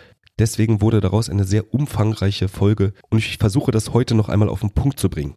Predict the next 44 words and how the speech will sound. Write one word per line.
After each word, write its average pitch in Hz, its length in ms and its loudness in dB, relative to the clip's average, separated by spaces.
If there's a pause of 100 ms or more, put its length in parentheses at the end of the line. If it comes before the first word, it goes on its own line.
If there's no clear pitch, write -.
(460)
Vor - 180 -2
allem 143 160 2
werde 131 140 2
ich - 80 -6
das 113 160 -2
aber 104 120 -2
auch 92 80 0
versuchen, 120 520 0
aus - 180 -2
einer 107 340 0
nicht 117 300 -2
ideologischen 110 560 0
Perspektive 104 560 -4
zu - 120 -8
beleuchten. - 460 -2 (360)
Es - 160 -2
geht 120 160 0
hier 117 100 2
also 98 180 2
nicht 127 220 -2
um 110 160 0 (120)
ethische 110 520 0
Werte, 107 420 0 (100)
sondern 104 320 0
tatsächlich - 680 -4
um 104 100 -4
die 98 100 -4
Biologie 95 640 0 (480)
und 117 140 0
die 117 80 0
Physiologie 107 500 0
in - 80 -2
Bezug 107 340 -2
aufs - 200 -4
Abnehmen. 80 360 -4 (580)
Denn 113 120 4
an 104 80 4
dieser 131 220 0
Stelle 127 180 0
kann 104 160 0
ich 101 100 -2
sagen, 113 300 0
dass 110 160 -2
ich - 180 -6